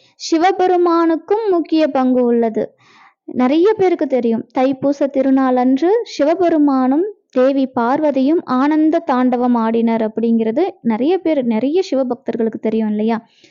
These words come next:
So, அந்த தைப்பூச திருநாள் அப்படிங்கிறது சிவபெருமானுக்கும் மிக உகந்த நாளாகவே கருதப்படுகிறது. எல்லா சிவாலயங்களிலும் தைப்பூச திருநாள் அன்று மிகவும் விமரிசையான, அ,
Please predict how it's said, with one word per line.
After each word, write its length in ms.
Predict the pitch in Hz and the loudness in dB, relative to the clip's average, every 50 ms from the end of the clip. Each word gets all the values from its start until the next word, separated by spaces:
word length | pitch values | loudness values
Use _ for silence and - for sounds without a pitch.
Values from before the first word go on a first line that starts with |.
| _ _ _ _ _ _ - | _ _ _ _ _ _ -2
So, 60 | 302 277 269 240 | 0 0 2 2
அந்த 360 | 233 240 277 320 359 381 403 403 403 | 0 2 2 2 2 4 2 2 0
தைப்பூச 560 | 403 294 277 302 320 320 330 330 330 320 330 302 | 2 2 2 2 2 0 0 0 0 0 -2 -4
திருநாள் 520 | 302 - 262 254 254 254 262 285 277 254 | -2 0 0 2 2 2 2 2 2 0
அப்படிங்கிறது 580 | 233 233 - 247 247 247 240 240 233 233 277 339 | 0 0 -2 -2 0 0 0 0 0 0 0 0
சிவபெருமானுக்கும் 1200 | 349 - - 269 269 294 269 277 277 269 269 262 262 262 254 254 254 254 247 - - - 381 415 427 403 | -2 -2 -2 -2 -2 0 0 0 0 2 2 2 2 2 0 0 0 -2 -2 -4 -4 -2 -2 0 0 0
மிக 260 | 330 277 262 262 277 277 254 | 2 2 2 2 0 0 0
உகந்த 540 | 233 240 240 - 294 302 302 311 320 311 330 302 | -2 -2 -2 -2 0 0 2 2 2 2 2 2
நாளாகவே 720 | 262 240 226 226 226 226 226 226 220 220 233 226 233 285 311 | 2 0 0 0 0 0 0 0 0 0 -2 -2 -2 -2 -2
கருதப்படுகிறது. 760 | 311 269 247 226 214 220 226 - 220 220 214 220 214 220 226 | -2 -2 -2 -2 -2 -4 -4 -4 -4 -2 -2 -2 0 0 0
எல்லா 340 | 226 220 226 247 269 285 285 277 269 269 | 0 0 0 2 2 2 2 2 0 0
சிவாலயங்களிலும் 1040 | 269 - 262 247 269 277 285 277 269 262 262 254 247 247 240 240 240 247 277 285 247 220 _ _ _ - - _ _ _ - | -2 -2 -2 -2 0 0 0 0 2 2 2 2 2 0 0 0 0 2 2 0 0 -2 _ _ _ -20 -20 _ _ _ -2
தைப்பூச 600 | 269 285 330 359 349 - 330 330 330 - 320 285 | 0 2 2 0 0 0 0 0 0 0 -2 -4
திருநாள் 460 | 285 - 269 269 262 262 262 254 254 240 | -2 0 0 0 2 0 2 2 0 2
அன்று 220 | 240 247 247 302 311 | 2 2 2 2 2
மிகவும் 420 | 302 269 262 262 262 269 269 254 240 | 2 0 0 0 0 2 2 2 2
விமரிசையான, 800 | 240 247 262 269 285 277 - 294 262 254 254 247 254 262 269 302 302 - - _ - - | 2 2 2 2 0 -2 0 0 0 0 2 0 0 0 0 0 -2 -4 -8 _ -6 -4
அ, 60 | 240 | -2